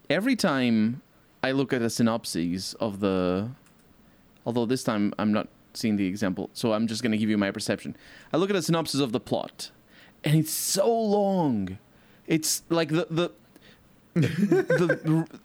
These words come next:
Speaker 1: the summary of the whole thing bores me. It's 'cause it's just so
Speaker 2: <laughs>
Speaker 1: full of nonsense that doesn't matter. And, and, and then I can, I compare it to other things that I like and think of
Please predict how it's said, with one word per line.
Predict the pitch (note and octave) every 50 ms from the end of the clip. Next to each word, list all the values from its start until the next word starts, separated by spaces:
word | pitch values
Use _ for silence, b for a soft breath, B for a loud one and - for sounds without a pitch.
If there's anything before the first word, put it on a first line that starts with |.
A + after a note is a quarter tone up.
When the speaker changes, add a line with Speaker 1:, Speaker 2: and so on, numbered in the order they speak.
| _ _ - _
Speaker 1:
the | - E3+ D#3
summary | - - - A#3 B3+ A#3+ A#3+ A3+ G#3+ G3
of | F#3 F3 D#3
the | D#3 E3
whole | C#3+ E3 F#3 F#3+ F3
thing | - F#3 F3+ E3+ D3+ C#3 -
bores | D#3 D3 B2+ B2 D#3+ E3 F#3 F#3+ F3+ D#3 C3
me. | A#2+ F#2+ - - - B B B B B B
It's | - D3 C3+ - -
'cause | D3+ - F3 C3+ C#3
it's | D3+ G3+ -
just | G3+ F#3+ D#3 -
so | - A3+ A3 A3+ G#3
Speaker 2:
<laughs> | F3+ - - - -
Speaker 1:
full | F#3 G#3+ A#3+ A#3
of | G#3+ D#3+ D3+ -
nonsense | - D3+ E3 F3+ F#3 G#3+ G#3 G3+ F#3+ D#3
that | E3+ E3+
doesn't | F3+ F#3 F3 F3+
matter. | F#3 D#3+ - B B B B B B B B _ -
And, | F3+ F#3 F#3+ G3 - -
and, | E3+ F3+ F#3
and | - D#3+ E3
then | F3+ F#3+
I | F#3+ F3+
can, | E3 F#3 F3 E3 - -
I | D#3 E3
compare | - F3+ D#3+ F#3 F#3 F#3
it | E3+ -
to | D#3+ D#3+
other | D#3+ F3 G3+ F3+
things | C3 A#2 - - - C#3+ B2 A#2+ A2+
that | A#2 G#2+
I | G2+ G2+
like | G2 F#2+ F2+ F#2 G2 - - - b b b b b b _ _ -
and | B2 C3 C3 B2 -
think | D3+ C#3+ C3+ C3
of | C3 B2+ A2+ G#2+